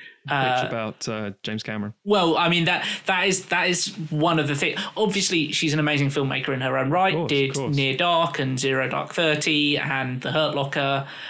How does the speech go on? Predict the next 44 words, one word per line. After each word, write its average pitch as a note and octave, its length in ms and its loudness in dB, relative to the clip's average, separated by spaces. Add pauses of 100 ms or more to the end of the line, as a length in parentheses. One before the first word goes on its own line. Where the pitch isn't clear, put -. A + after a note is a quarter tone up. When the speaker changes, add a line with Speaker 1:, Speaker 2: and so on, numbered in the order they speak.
Speaker 1:
Yeah, D#3+ 260 -2
yeah. D3 140 -6 (380)
Speaker 2:
and C3 320 -4 (180)
Point D3 280 0
Break. C#3+ 400 0 (280)
But D#3+ 140 -2
also, D#3+ 320 2
yeah, C#3 360 2
get C#3 180 0
some C#3 220 0
real C3 220 2
good C3+ 340 0 (100)
James C3 240 -2
Cameron B2+ 380 -4
gossip C3 500 -2 (720)
after C3+ 240 -4
a C#3 40 -4
few C3+ 160 0
glasses C3+ 340 -2
of C3 100 -2
wine, B2+ 220 -2
hopefully. C#3+ 500 -2 (420)
Speaker 1:
I - 100 -14
think, - 300 -6
I - 60 -8
think, - 300 -6
and B2+ 240 -2
this C#3+ 120 -2
is, B2+ 160 -4 (120)
this D3+ 180 -2
is A#2+ 100 -4
gonna A2+ 220 -4 (140)
cause A2 260 -6
a A2+ 60 -6
lot A2 180 -4
of G#2 160 -6 (220)
waves. A#2 400 -4 (360)
I - 80 -8
think D#3 200 -4
she - 100 -4
might C#3 160 -2
be C3+ 80 -4
a B2 180 -4 (280)
better B2 440 -4